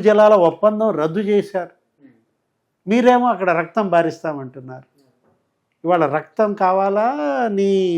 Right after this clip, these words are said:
భూముల్లోకి నీళ్లు కావాలా అంటే రక్తమే కావాలంటోంది పాకిస్తాన్. అంటే ఒక రక్తం రుచి మరిగిన పులుల్లాగా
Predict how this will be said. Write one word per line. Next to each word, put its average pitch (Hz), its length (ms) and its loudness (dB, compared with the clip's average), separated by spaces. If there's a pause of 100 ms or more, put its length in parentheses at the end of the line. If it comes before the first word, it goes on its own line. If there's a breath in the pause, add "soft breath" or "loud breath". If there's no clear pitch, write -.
భూముల్లోకి 196 560 0 (100)
నీళ్లు 190 240 0 (120)
కావాలా 170 380 -4 (260)
అంటే 190 160 -2 (140)
రక్తమే 196 440 -4
కావాలంటోంది 180 840 -2 (680)
పాకిస్తాన్. 139 580 -12 (1200)
అంటే 254 220 -2 (300)
ఒక 196 80 -2 (120)
రక్తం 269 340 -4 (220)
రుచి 233 260 -2
మరిగిన 233 320 -2 (160)
పులుల్లాగా 208 640 -2